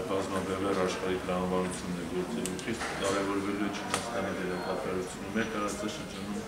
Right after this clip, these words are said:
ավելի սրվելու է Իրանի և Թուրքիայի մրցակցությունը, և այս ամեն ինչի մե-,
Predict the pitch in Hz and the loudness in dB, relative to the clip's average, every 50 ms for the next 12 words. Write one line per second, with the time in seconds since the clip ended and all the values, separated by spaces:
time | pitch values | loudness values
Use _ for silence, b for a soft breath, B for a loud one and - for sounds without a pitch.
0 | - - - - - 202 202 196 196 190 - - 214 - - - - - - 101 | -6 -6 -6 -6 -4 -2 0 0 0 0 2 0 0 0 0 2 2 4 4 6
1 | 104 101 104 - - 107 101 101 101 107 104 104 107 104 98 101 98 98 98 101 | 6 6 6 6 4 4 4 4 4 4 6 6 6 6 6 6 4 4 2 2
2 | 101 101 104 - - - - - - - 95 92 95 92 95 92 95 95 - - | 2 2 2 2 4 6 6 6 6 6 4 4 4 4 4 2 2 0 2 2
3 | 95 113 - - - 104 92 - - 98 95 92 92 95 98 - - - 110 123 | 2 4 4 2 0 0 0 0 0 0 0 0 2 0 0 -2 -4 -2 0 2
4 | 131 131 143 143 143 143 139 139 139 139 135 135 135 135 - 131 127 135 156 160 | 4 4 2 2 2 2 2 4 4 2 2 2 0 0 -2 -2 -2 -2 -2 -2